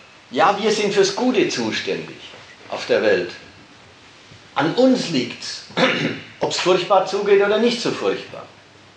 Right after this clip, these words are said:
In dieser, in diesem Bewusstsein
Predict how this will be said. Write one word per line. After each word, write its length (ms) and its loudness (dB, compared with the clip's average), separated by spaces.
In 160 0
dieser, 420 2
in 140 -4
diesem 280 -2
Bewusstsein 680 0